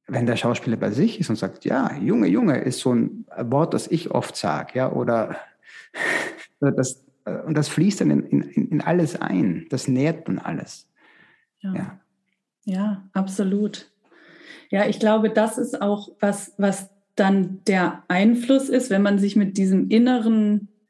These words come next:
Speaker 2: selbst oder diesem Bei sich Sein mit dem inneren Künstler beschäftigt, was sich dann eben auf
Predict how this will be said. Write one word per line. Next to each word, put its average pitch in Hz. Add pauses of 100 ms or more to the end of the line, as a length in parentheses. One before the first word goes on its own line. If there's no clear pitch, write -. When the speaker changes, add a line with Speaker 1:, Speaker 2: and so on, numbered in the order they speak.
(500)
Speaker 2:
selbst 233
oder 196
diesem 185
Bei 190
sich 233
Sein 220
mit 190
dem 196
inneren 196
Künstler 240
beschäftigt, 196
was 202
sich 202
dann 196
eben 202
auf 190